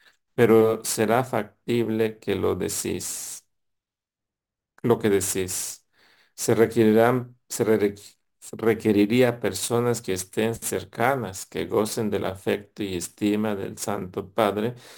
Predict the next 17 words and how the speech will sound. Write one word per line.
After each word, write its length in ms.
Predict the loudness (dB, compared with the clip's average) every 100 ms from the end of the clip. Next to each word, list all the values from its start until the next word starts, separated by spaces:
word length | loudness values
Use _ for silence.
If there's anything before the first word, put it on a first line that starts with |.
| -20 _
para 240 | 0 2 2
presentarse 1300 | 0 0 -2 -2 0 2 2 0 -6 -2 -2 -2 -4
a 120 | -2
lo 240 | 0 0 -2
que 160 | -4
decís. 800 | -4 -4 -6 -8 -8 -10 -14 -16 _ _ _ _ _ _ _ _ _ _ _ _ _ _ _ _ _
Y 100 | 0 6
luego, 640 | 6 6 6 2 0 -6 -2
en 220 | 0 0
estos 480 | -2 -4 -6 -6 -4
tiempos 460 | -2 -2 -2 -4 -4
tan 240 | -8 -6
tristes 500 | -4 -4 -4 -8 -6
en 140 | -6
que 140 | -6 -8
se 200 | -6 -6
re-, 260 | -6 -12